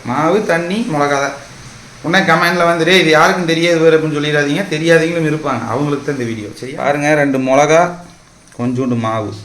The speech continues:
இப்ப இதையே நம்ம கட் பண்ணி எடுத்துக்கலாம். பாருங்க ஃப்ரெண்ட்ஸ், ரெண்டு மு-, மிளகாயில எட்டு பீஸ் கட் பண்ணியாச்சு. இவ்வளோண்டு மாவு எடுத்திருக்கேன். பாருங்க, நேத்து ரெண்டு தடவை போக இன்னும் அரை பாக்கெட் இருக்கு. பாருங்க ஃப்ரெண்ட்ஸ், நேத்து சுத்த போண்டா எண்ணெயே இருக்குது.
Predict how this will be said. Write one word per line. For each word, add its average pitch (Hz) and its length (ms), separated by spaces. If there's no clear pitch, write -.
இப்ப - 140
இதையே 117 180
நம்ம 123 200
கட் - 240
பண்ணி 127 200
எடுத்துக்கலாம். 110 480
பாருங்க 151 420
ஃப்ரெண்ட்ஸ், 156 120
ரெண்டு 143 280
மு-, 135 440
மிளகாயில 139 260
எட்டு 139 240
பீஸ் 135 180
கட் 131 220
பண்ணியாச்சு. 131 480
இவ்வளோண்டு 131 340
மாவு 123 320
எடுத்திருக்கேன். 120 480
பாருங்க, 113 280
நேத்து 123 320
ரெண்டு 131 220
தடவை 165 300
போக 175 300
இன்னும் 175 240
அரை 147 120
பாக்கெட் 143 260
இருக்கு. 123 200
பாருங்க 180 380
ஃப்ரெண்ட்ஸ், 180 280
நேத்து 170 340
சுத்த 190 220
போண்டா 180 440
எண்ணெயே 175 240
இருக்குது. 156 500